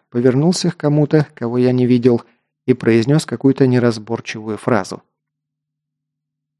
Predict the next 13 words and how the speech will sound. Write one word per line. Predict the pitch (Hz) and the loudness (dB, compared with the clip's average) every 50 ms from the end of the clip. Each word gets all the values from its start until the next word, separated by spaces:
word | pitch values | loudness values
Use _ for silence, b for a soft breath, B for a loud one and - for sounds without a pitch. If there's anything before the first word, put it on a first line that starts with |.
| _ _ - | _ _ -20
«С | - - 104 | -18 -18 -16
базы | 101 101 95 104 120 135 143 160 175 | -12 -4 0 2 2 4 4 4 2
отвечают, | 175 175 170 180 180 175 - 165 160 160 160 - | 2 4 2 2 2 2 2 2 4 4 2 0
что | - - - 165 | -4 -4 -2 -2
все | 160 - - - 147 | -2 -2 -2 -4 -4
в | 151 - | -4 -4
порядке, | _ - 180 170 147 123 120 120 - - - - 139 127 - | _ -4 0 2 2 2 2 2 -2 -2 -2 0 0 0 -2
в | - | -6
штатном | - - - 120 120 - - 151 151 143 | -18 -10 -8 -6 -6 -2 -2 0 2 4
режиме | 139 139 131 120 123 131 139 147 156 160 156 - - _ _ _ | 4 4 2 2 2 2 2 4 2 2 0 -2 -6 _ _ _
идет | - 120 113 123 135 156 160 _ | -8 -6 -2 -2 -2 -2 -2 _
профориентация | - - 160 156 - 147 135 135 135 135 120 - 127 123 127 127 - - 151 151 156 | -2 -2 0 0 2 2 4 4 4 2 2 2 0 0 0 -2 -2 -2 0 0 2
рекрутов», | 151 135 117 113 - 110 113 113 - 113 113 - - | 4 2 2 2 0 -4 -6 -4 -2 -4 -4 -4 -8